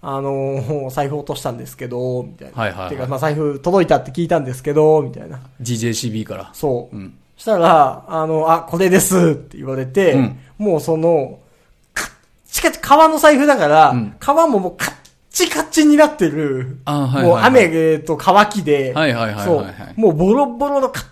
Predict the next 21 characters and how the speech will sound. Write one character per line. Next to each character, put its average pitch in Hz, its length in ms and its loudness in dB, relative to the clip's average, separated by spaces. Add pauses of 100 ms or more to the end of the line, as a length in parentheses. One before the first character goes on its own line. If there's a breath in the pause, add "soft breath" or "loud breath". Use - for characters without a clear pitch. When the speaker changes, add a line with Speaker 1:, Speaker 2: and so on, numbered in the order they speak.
(120)
Speaker 1:
チ - 80 -10
カ 294 80 2
チ 285 100 -4
に 262 80 -2
な 277 60 2
っ 277 120 -8
て 202 80 -6
る 151 100 -6
財 147 260 -2
布。 127 100 -2
Speaker 2:
元 156 220 0
が 160 120 0
革 147 260 0
の 143 100 -4
財 135 220 -2
布 139 100 -4
だ 123 100 -2
か 98 120 -8
ら。 92 120 -10
Speaker 1:
そ 131 340 -2
う。 110 40 -6